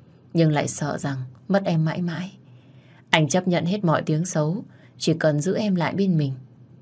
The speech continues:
Người mà em yêu mười năm trời đằng đẵng thực sự là không tốt như em vẫn nghĩ đâu. Nhưng mà anh để thời gian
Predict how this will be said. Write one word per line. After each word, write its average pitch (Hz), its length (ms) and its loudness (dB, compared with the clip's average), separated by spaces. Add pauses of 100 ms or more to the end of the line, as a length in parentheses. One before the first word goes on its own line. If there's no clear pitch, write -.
(180)
Người 156 160 4
mà 131 120 -2
em 165 280 2
yêu 175 160 4
mười 143 280 2
năm 160 220 2
trời 151 220 0
đằng 139 220 -4
đẵng 190 260 -6 (760)
thực - 180 0
sự 151 220 -2
là 135 120 -2
không 160 280 -4
tốt 208 180 -2 (680)
như 170 80 2
em 160 160 4
vẫn 180 160 0
nghĩ 202 240 0
đâu. 180 180 -2 (960)
Nhưng 165 160 6
mà 151 120 8
anh 165 160 2
để 156 200 2
thời 139 180 -2
gian 156 260 -2